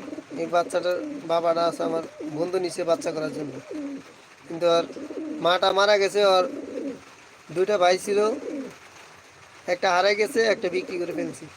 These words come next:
দুইটা হারাইছে ওর ভাই, যে একটা হারামি জাত। পুরো উড়ার সময় বিল্ডিংয়ের নিচ দিয়ে মনে হয় উড়ে, ভাইয়া চুরা।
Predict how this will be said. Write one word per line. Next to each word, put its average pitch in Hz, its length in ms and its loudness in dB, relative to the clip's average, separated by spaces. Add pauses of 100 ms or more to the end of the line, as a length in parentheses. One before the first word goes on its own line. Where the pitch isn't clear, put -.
(1080)
দুইটা 226 280 4
হারাইছে 175 300 4
ওর 156 120 0
ভাই, 147 200 -4 (1500)
যে 175 120 2
একটা 180 280 4
হারামি 180 360 4
জাত। 175 220 2 (3000)
পুরো 196 180 0
উড়ার 208 240 4
সময় 220 260 4
বিল্ডিংয়ের 214 380 0
নিচ 214 300 -2
দিয়ে 202 160 6
মনে 170 200 2
হয় 165 160 2
উড়ে, 160 140 -4
ভাইয়া 156 300 -2
চুরা। 147 300 -8